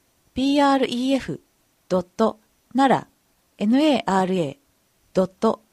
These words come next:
ジェーピースラッシュ一七一七ドットエイチティーエム。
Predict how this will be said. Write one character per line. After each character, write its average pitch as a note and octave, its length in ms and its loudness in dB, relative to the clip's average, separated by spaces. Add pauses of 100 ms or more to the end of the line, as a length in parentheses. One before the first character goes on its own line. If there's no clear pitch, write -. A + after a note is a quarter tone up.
(140)
ジ - 120 0
ェ B3+ 80 4
ー C4 40 -6
ピ A#3 420 -6
ー - 60 -20 (260)
ス - 160 -8
ラ B3 120 4
ッ - 20 -4
シ - 300 -8
ュ - 80 -14 (480)
一 F3 240 -6
七 C#4+ 320 2
一 - 260 -8
七 F3+ 320 -4 (480)
ド F#3+ 180 0
ッ - 40 -2
ト A#3 340 -4 (300)
エ G#3 140 2
イ B3+ 60 -2
チ - 140 -14
テ - 80 -6
ィ B3 140 0
ー B3 60 2
エ - 20 2
ム。 E3 180 -6